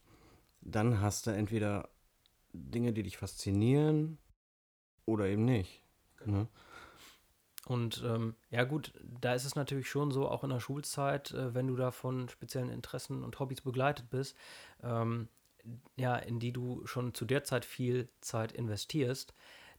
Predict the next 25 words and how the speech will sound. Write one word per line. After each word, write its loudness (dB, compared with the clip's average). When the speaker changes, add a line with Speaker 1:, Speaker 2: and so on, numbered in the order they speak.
Speaker 2:
dann 2
ist -8
es -4
ja 2
wahrscheinlich -2
auch -2
so, 0
dass -2
du -6
dir 0
nicht -2
einfach -4
einen -2
Job -2
suchst, -4
weil's 0
ja -2
alle -2
machen, 0
weil 4
man 2
das 0
ja 0
irgendwie -2
muss, 2